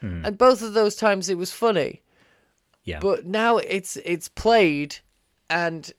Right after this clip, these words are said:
Speaker 2: and it's also, like, at a time when people aren't fans of studios. People know
Speaker 1: Hmm.
Speaker 2: that studios are full of fucking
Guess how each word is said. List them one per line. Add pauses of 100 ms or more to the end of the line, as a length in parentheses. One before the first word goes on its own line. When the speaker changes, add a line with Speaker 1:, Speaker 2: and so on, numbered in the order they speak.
(480)
Speaker 2:
and
it's
also,
like,
at
a
time
when (120)
people (1200)
aren't
fans
of
studios.
People
know
Speaker 1:
Hmm.
Speaker 2:
that
studios
are
full
of
fucking